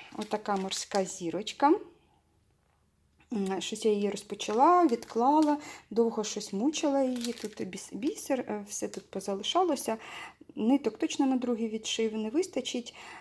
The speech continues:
от блакитних, а і бісеру може не вистачити, бо тут його дуже багато. Я навіть сама не очікувала, що тут така кількість бісеру. Так, так це виглядає.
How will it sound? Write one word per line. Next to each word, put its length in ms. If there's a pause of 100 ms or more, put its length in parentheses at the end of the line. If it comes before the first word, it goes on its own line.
(120)
от 220
блакитних, 680 (200)
а 460 (560)
і 60
бісеру 380
може 260
не 120
вистачити, 500
бо 120
тут 300
його 180
дуже 300
багато. 420
Я 140
навіть 320
сама 280
не 160
очікувала, 540
що 180
тут 180
така 240
кількість 560
бісеру. 480
Так, 160 (500)
так 220
це 120
виглядає. 500